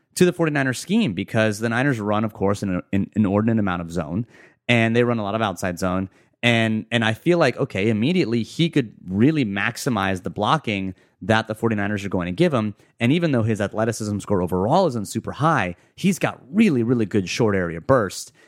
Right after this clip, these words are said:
And he's got the ability to, to zoom through a hole really quickly, even if he doesn't have the top end speed to take it to the house.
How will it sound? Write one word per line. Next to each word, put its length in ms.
And 160
he's 100
got 180
the 100
ability 380
to, 280
to 160
zoom 340
through 220
a 40
hole 220
really 220
quickly, 500
even 240
if 60
he 80
doesn't 200
have 140
the 60
top 260
end 140
speed 220
to 80
take 200
it 40
to 80
the 80
house. 380